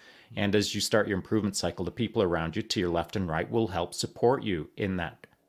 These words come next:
uh, improvement cycle until at some point you're part of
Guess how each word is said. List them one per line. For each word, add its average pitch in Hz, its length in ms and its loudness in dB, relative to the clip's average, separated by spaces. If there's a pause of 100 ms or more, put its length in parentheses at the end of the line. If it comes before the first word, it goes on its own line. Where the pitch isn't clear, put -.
uh, 92 160 -2
improvement 92 520 -4
cycle 80 520 -4 (280)
until 117 340 4
at 113 80 -6
some 127 260 2
point 95 300 -2
you're 101 100 2
part 107 440 2
of 98 360 2